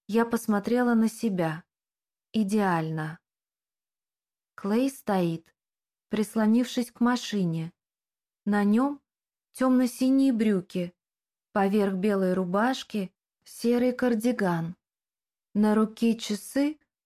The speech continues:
больше тех, что он носил в больнице,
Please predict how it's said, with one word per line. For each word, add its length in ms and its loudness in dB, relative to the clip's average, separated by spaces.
больше 520 2
тех, 540 -2
что 400 -4
он 240 4
носил 420 2
в 60 0
больнице, 840 0